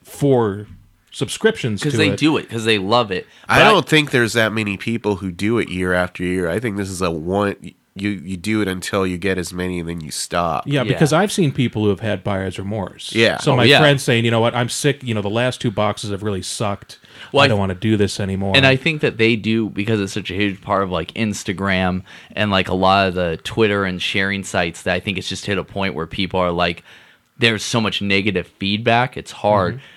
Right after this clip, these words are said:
Speaker 2: I'd say if you're gonna do a subscription service, it's more, this is broad, whereas people who have more success, like, I can definitely say, like, a Death Waltz or Waxwork, if you're into vinyl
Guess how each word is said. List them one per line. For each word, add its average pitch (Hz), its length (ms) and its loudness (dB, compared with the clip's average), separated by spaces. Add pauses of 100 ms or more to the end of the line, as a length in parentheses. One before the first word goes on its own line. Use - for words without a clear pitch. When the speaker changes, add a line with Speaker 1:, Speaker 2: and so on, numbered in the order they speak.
(160)
Speaker 2:
I'd 123 140 4
say 147 140 2
if 139 100 0
you're 131 60 -6
gonna 139 120 0
do 127 100 2
a 107 40 -2
subscription 113 600 -2
service, 104 440 -2
it's - 220 -8
more, 98 480 0 (120)
this 113 220 0
is 90 100 -4
broad, 95 520 2
whereas 98 260 -2
people 107 320 -2
who 95 60 2
have 95 180 2
more 98 200 0
success, 95 560 -2 (340)
like, 90 140 2
I 110 100 4
can 104 120 4
definitely 101 280 2
say, 98 200 0
like, 90 220 0
a 87 80 -2
Death 95 420 0
Waltz 101 380 2
or 87 120 0
Waxwork, 90 760 0
if - 100 -14
you're 98 120 -2
into 87 180 -2
vinyl 95 540 0